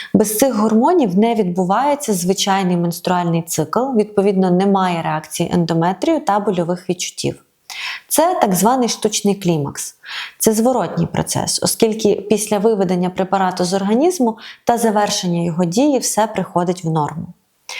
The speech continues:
Препарат підбирається індивідуально, залежно від поширення захворювання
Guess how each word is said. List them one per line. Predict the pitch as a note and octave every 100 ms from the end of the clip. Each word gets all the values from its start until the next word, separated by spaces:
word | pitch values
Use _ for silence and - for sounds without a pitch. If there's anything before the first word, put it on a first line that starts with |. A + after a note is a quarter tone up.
| - - - -
Препарат | B3+ B3+ A#3+ F4 -
підбирається | F#3+ F#3+ G3 A#3 B3+ B3 F#3+
індивідуально, | F#3+ A3 A3+ A3 G#3 F#3+ F#3 F3+ E3 D#3+ F#3 -
залежно | F#3 G3 G3+ F#3+ F3+
від | F3 -
поширення | F3+ - G#3 C#4 C#4
захворювання | C4 B3+ - G#3 G3 F#3+ G3+ A#3